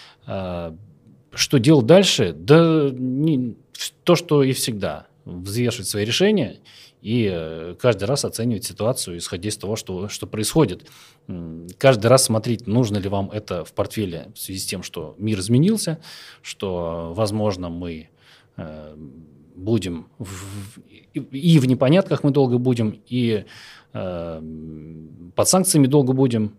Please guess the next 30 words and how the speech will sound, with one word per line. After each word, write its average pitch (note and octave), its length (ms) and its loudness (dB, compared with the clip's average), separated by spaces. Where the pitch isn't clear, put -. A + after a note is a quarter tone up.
неограниченно G2+ 920 -2
долго, F#2 200 -8
неизвестно G#2 420 -4
сколько. - 320 -12
То - 80 -20
есть - 140 -20
не G#2 60 -10
надо F2+ 380 -8
рассчитывать, - 420 -6
что - 160 -12
это - 100 -20
там E2+ 120 -18
восемнадцать G#2 400 -4
месяцев G2 280 -6
продлится, F#2 340 -8
может, F2+ 180 -8
это F#2+ 100 -12
восемнадцать G2+ 400 -8
лет G2 160 -10
продлится, F#2+ 420 -10
а G2 80 -10
может, G#2+ 200 -4
это G#2 160 -6
никогда A2+ 260 2
не G#2 60 2
закончится. G#2 680 0
И, G2 400 -6
исходя G#2+ 320 -4
из A2+ 100 0
этого, B2 300 -2